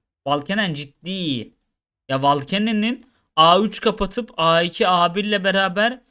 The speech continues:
Hydra'da vurduğu hasarlar canavar. Yani şey şu an bizde var mı? Biz Hyd-, Hydra'da ikinciyiz ha vurmadığımız için. Normal yok. Daha vurmamış.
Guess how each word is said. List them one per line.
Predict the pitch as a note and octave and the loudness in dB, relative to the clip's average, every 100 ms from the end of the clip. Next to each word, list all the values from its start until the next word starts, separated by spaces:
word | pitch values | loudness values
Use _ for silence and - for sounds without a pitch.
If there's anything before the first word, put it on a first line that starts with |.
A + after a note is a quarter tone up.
| _ _ _ F#3+ | _ _ _ -8
Hydra'da | F3 G3+ G#3 | -2 0 0
vurduğu | G3 G3+ G#3 | 0 0 0
hasarlar | G#3 - G#3+ G#3+ G3+ | 0 -2 -6 -4 -6
canavar. | D3 E3 E3+ F3 D3 - | -4 -4 -2 -2 -4 -8
Yani | C3 C3 A2+ | -8 -10 -12
şey | - C#3+ C#3 _ _ | -12 -12 -12 _ _
şu | D3+ | -12
an | C#3+ C#3+ | -12 -12
bizde | C#3 C#3+ D#3 | -12 -10 -8
var | F#3+ | -8
mı? | F#3 F#3+ A3+ _ _ _ _ _ _ _ - | -10 -14 -16 _ _ _ _ _ _ _ -12
Biz | D#3 | -8
Hyd-, | G3+ F3+ - | -6 -8 -8
Hydra'da | E3+ G3 A3 | -8 -4 -4
ikinciyiz | F3 F3+ E3 C#3 | -4 -10 -8 -10
ha | B2 A#2 | -10 -12
vurmadığımız | B2+ B2 A#2+ A#2 | -12 -12 -12 -16
için. | - _ _ _ _ _ _ _ _ _ _ _ _ _ _ _ _ | -20 _ _ _ _ _ _ _ _ _ _ _ _ _ _ _ _
Normal | C3 C3 C#3 C#3 | -14 -12 -10 -6
yok. | C#3+ C#3+ - | -8 -8 -10
Daha | C#3 D3+ | -6 -6
vurmamış. | D#3 D#3 B2 A#2+ - - | -6 -6 -8 -10 -18 -20